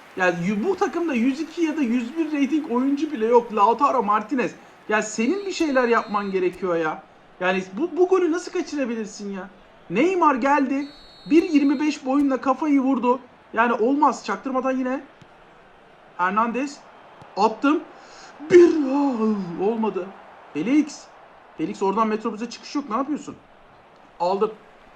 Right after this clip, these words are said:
Çok güzelsin. Pasımı verdim. Şimdi Beckham. Ah, ah, Beckham. At kanka. Harika. James.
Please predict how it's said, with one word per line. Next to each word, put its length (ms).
Çok 200
güzelsin. 520
Pasımı 360
verdim. 360
Şimdi 320
Beckham. 320
Ah, 180
ah, 120
Beckham. 300
At 180
kanka. 340
Harika. 520
James. 480